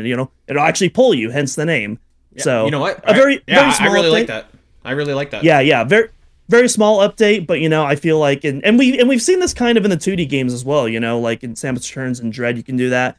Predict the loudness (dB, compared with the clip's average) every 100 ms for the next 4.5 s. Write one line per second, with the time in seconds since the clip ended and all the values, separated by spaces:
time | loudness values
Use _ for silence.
0 | _ -4 0 0 -2 -4 -2 -2 -2 -2
1 | -2 -2 -4 -6 -6 -6 -6 -6 -8 -12
2 | -12 -12 -10 -12 -14 -18 -18 -14 -12 -14
3 | _ -14 -14 -14 _ _ -6 -2 0 0
4 | 0 2 2 2